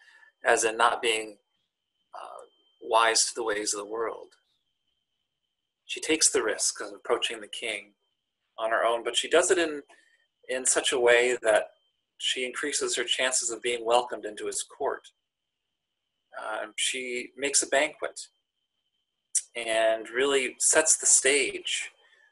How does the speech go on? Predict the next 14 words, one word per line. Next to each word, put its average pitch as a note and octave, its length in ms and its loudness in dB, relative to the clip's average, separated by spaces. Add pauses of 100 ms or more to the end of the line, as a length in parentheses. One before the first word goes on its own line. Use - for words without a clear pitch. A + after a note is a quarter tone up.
(200)
for A2 560 4
the A2 80 -6
king A#2+ 360 -4
to - 200 -6
ask G#2 400 2 (560)
what B2+ 160 6
it A#2+ 100 2
is A2 220 4
that A2 100 0
she - 160 2
is G#2 140 0
interested A2 500 -2
in. - 80 -8 (1300)
Um, G2 380 0